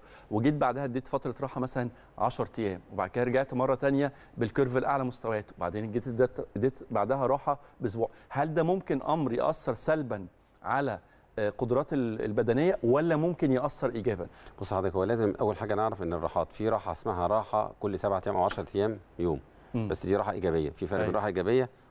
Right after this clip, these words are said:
Speaker 2: وراحة سلبية. سلبية
Speaker 1: آه.
Speaker 2: ده مبطل.
Speaker 1: سلبية
Speaker 2: إيجابية يعني
Speaker 1: مبطل.
Speaker 2: ممكن بيعمل
Speaker 1: أيوة.
Speaker 2: تدريبات معينة وحاجات معينة تانية
Speaker 1: أيوة.
Speaker 2: بقى، ينزل يعوم، ينزل
Speaker 1: آه.
Speaker 2: يعني حاجات أخرى بيعمل، بس بيحافظ على اللياقة البدنية بتاعته، بس ي-، له يوم في الأسبوع.
Speaker 1: له يوم في
Speaker 2: أو
Speaker 1: الأسبوع.
Speaker 2: كل عشرة أيام.
Speaker 1: تمام.
Speaker 2: هل ده بيتم؟ الله أعلم، أنا ما أعرفش.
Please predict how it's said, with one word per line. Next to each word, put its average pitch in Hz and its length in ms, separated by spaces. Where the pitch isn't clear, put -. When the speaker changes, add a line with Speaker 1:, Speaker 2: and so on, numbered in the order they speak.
Speaker 2:
وراحة 104 160
سلبية. 82 380
سلبية 87 320
Speaker 1:
آه. - 20
Speaker 2:
ده 110 140
مبطل. 101 340
Speaker 1:
سلبية 95 140
Speaker 2:
إيجابية 107 260
يعني 95 160
Speaker 1:
مبطل. 98 120
Speaker 2:
ممكن 131 440
بيعمل 104 200
Speaker 1:
أيوة. 95 140
Speaker 2:
تدريبات 92 320
معينة 92 240
وحاجات 92 260
معينة 120 200
تانية 127 160
Speaker 1:
أيوة. 117 100
Speaker 2:
بقى، - 100
ينزل 101 240
يعوم، 85 280
ينزل 90 340
Speaker 1:
آه. - 40
Speaker 2:
يعني 87 340
حاجات 113 260
أخرى 104 260
بيعمل، 127 380
بس 104 140
بيحافظ 104 360
على 90 100
اللياقة 107 240
البدنية 101 280
بتاعته، 156 420
بس - 200
ي-، - 500
له 143 200
يوم 160 140
في - 80
الأسبوع. 87 320
Speaker 1:
له 123 180
يوم 120 140
في 104 80
Speaker 2:
أو 110 60
Speaker 1:
الأسبوع. 135 180
Speaker 2:
كل 123 80
عشرة 107 300
أيام. 76 100
Speaker 1:
تمام. 107 220
Speaker 2:
هل 113 140
ده 131 60
بيتم؟ 135 280
الله 107 220
أعلم، 80 180
أنا 110 120
ما 107 60
أعرفش. 87 240